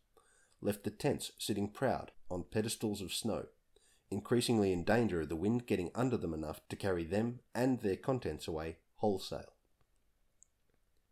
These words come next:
When the fumigator ceased, suddenly,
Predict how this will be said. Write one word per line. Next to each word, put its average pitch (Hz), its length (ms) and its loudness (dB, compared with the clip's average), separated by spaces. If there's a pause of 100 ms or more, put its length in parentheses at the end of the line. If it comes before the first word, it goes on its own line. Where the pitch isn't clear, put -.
(140)
When 98 140 -2
the 90 60 -2
fumigator 117 520 0
ceased, - 440 -2 (440)
suddenly, 107 500 0